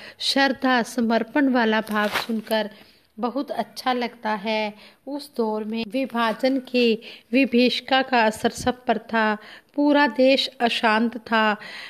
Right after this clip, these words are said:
अभाव और परेशानियों का सामना हर कोई कर रहा था। फिर भी शहंशाह बाबा अवतार सिंह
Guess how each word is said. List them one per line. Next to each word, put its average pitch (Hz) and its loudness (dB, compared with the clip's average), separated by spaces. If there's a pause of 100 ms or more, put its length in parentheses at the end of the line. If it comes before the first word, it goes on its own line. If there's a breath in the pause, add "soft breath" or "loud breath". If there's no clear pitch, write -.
(180 loud breath)
अभाव 247 4
और 240 4
परेशानियों 226 0
का 254 2
सामना 220 0 (180)
हर 277 2
कोई 262 2
कर 214 -2
रहा 208 0
था। 214 -2 (320 loud breath)
फिर 285 2
भी 247 2
शहंशाह 220 0
बाबा 214 0
अवतार 214 0
सिंह 226 -2